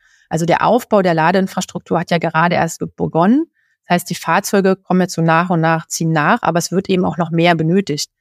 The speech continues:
Ähm, insofern ist das der, der größte Markt, ähm, für uns bei Vattenfall und damit auch hochinteressant.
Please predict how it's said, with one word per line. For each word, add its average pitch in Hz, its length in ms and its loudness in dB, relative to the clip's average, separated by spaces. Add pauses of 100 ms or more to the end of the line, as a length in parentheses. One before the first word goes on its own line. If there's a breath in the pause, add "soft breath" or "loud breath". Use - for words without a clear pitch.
(440)
Ähm, 160 360 0
insofern 175 320 0
ist 175 140 -2
das 190 140 -2
der, 160 240 0
der 165 160 -2
größte 214 340 2
Markt, 247 380 2
ähm, 208 240 2
für 214 100 -2
uns 226 260 0
bei 214 140 -2
Vattenfall 208 580 0 (280)
und 160 120 -2
damit 175 220 2
auch - 160 -2
hochinteressant. 160 640 -2